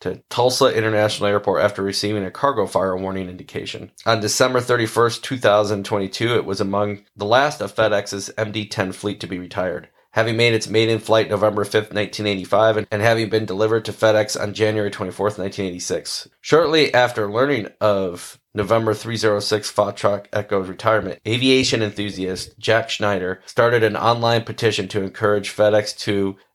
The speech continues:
assist in preserving the aircraft, citing its significant aviation history resulting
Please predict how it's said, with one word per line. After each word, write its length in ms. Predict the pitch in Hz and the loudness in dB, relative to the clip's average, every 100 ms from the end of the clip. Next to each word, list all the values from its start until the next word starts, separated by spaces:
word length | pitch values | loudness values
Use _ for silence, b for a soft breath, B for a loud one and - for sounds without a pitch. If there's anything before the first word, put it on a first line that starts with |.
| - | -6
assist 420 | 107 - 139 135 | -2 2 2 2
in 120 | - - | -4 -2
preserving 420 | 107 104 113 107 | 0 2 2 0
the 100 | 101 | 2
aircraft, 380 | 104 - 87 - | 2 0 -4 -2
citing 400 | 104 104 107 - | 2 2 0 -6
its 160 | - | -6
significant 640 | - 95 117 104 107 95 104 | -8 -2 -2 0 -2 -2 0
aviation 480 | 101 98 95 98 | -2 -2 -2 -2
history 340 | 95 101 98 92 | -2 -2 -4 -6
resulting 600 | 95 101 98 101 104 | -2 0 0 0 -2